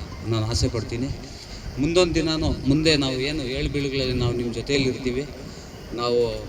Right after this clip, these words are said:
ಎಲ್ಲ ಸೇರಿಕೊಂಡು ಒಂದು ಸುಸಜ್ಜಿತವಾದ ಕಟ್ಟಡವನ್ನು ಕಟ್ಟೋಣ, ನಿಮಗೆಲ್ಲ ಸಹಕಾರ ಕೊಡ್ತೀವಿ ಅಂತೇಳಿ ನನಗೆ ಎಲ್ಲ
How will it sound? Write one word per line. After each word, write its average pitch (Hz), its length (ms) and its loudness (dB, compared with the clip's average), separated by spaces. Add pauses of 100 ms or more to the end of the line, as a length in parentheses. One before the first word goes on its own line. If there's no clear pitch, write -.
(120)
ಎಲ್ಲ 135 220 4
ಸೇರಿಕೊಂಡು 135 540 0 (400)
ಒಂದು 127 160 -4
ಸುಸಜ್ಜಿತವಾದ 131 720 -2
ಕಟ್ಟಡವನ್ನು 127 520 -2
ಕಟ್ಟೋಣ, 123 340 -2 (560)
ನಿಮಗೆಲ್ಲ 123 380 2
ಸಹಕಾರ 135 460 4
ಕೊಡ್ತೀವಿ 131 400 0
ಅಂತೇಳಿ 127 420 2
ನನಗೆ 113 560 -6 (440)
ಎಲ್ಲ 120 120 -6